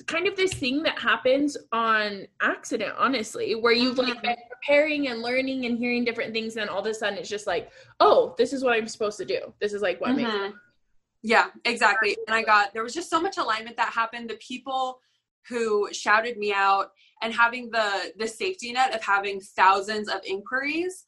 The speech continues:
Speaker 1: Mm-hmm.
Speaker 2: to, like, mess around with my pricing, I would still be charging ten bucks a reading if I hadn't had that opportunity. So it
Speaker 1: Mm-hmm.
Speaker 2: was seriously just, like, absolutely surreal.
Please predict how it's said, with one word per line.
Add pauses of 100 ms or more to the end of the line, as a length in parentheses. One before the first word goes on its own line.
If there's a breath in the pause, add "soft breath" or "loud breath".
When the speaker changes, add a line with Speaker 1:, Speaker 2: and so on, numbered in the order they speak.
(140)
Speaker 1:
Mm-hmm.
Speaker 2:
to,
like,
mess
around
with
my
pricing, (160)
I
would
still
be
charging
ten
bucks
a
reading
if
I (100)
hadn't
had
that
opportunity.
So (340 loud breath)
it
Speaker 1:
Mm-hmm.
Speaker 2:
was
seriously
just,
like,
absolutely
surreal.